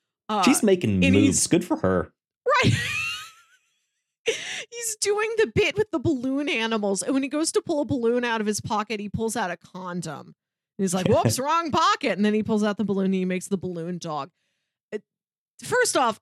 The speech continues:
Speaker 1: I think back on my childhood and how many movies had a condom in it. How mu-, I must have seen a condom gag in a movie ten times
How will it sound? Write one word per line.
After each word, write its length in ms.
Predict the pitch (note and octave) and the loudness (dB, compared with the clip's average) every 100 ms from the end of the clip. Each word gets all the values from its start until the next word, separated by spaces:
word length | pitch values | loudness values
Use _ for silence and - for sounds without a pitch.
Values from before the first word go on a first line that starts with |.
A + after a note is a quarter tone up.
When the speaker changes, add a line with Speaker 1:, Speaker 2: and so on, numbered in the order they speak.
| - | -2
Speaker 1:
I 100 | F4+ | -2
think 400 | - B4 - _ | 0 -2 -2 _
back 280 | D#4 C#4+ - | 2 2 0
on 120 | C#4 | 0
my 140 | C4 | 0
childhood 560 | A#3+ C4 G#3+ A3+ B3 A#3 | 0 0 2 2 0 0
and 120 | G#3 | 0
how 260 | - A3+ A3 | -2 0 2
many 240 | A3+ A3+ | 2 2
movies 380 | G#3+ G#3 G3+ G#3+ | 4 4 2 -2
had 140 | A#3 F#3 | -2 -2
a 60 | |
condom 560 | - - F3+ F3+ G#3 G3 | -4 -8 -4 -2 -2 -2
in 120 | F#3+ | -4
it. 140 | G3 - | -6 -8
How 180 | A#3 C#4+ | -6 -4
mu-, 120 | D4 | -2
I 120 | E4 C#4+ | 0 0
must 280 | C#4+ D4 | -2 -4
have 120 | E4 C4+ | -6 -6
seen 240 | D#4 C4 | -6 -6
a 60 | A#3+ | -8
condom 640 | - A3+ A3+ A3 A#3 G#3 | -10 -6 -2 0 0 0
gag 400 | - G3+ F#3 G3 | -2 -2 -2 -2
in 100 | G3 | -4
a 60 | F#3+ | -2
movie 340 | F#3+ F#3+ G3+ | -2 -2 -8
ten 460 | - - F#3 G3 G#3 | -12 -10 -6 -4 -4
times 640 | G#3+ F3 F#3 G3 G#3 | -6 -4 -4 -4 -4